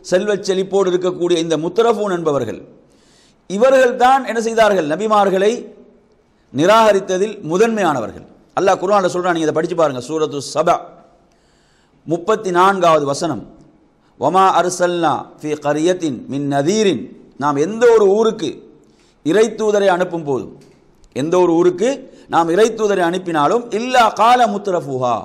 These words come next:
அங்குள்ள என்ன அந்த வசதியோடு உள்ளவர்கள், செல்வத்தோடு உள்ளவர்கள், "இன்னா பிமா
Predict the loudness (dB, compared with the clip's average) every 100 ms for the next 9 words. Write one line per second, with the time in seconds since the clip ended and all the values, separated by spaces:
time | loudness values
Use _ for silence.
0 | -10 _ _ _ _ -6 0 0 2 2
1 | 0 -4 -20 -12 -6 -2 -2 -4 -10 -20
2 | _ _ _ -4 0 0 0 0 -2 0
3 | 0 0 -2 -2 0 0 2 0 0 -2
4 | 0 -2 0 -2 0 0 0 2 0 -2
5 | -10 -20 -20 _ _ _ _ _ _ -6
6 | -2 0 2 0 0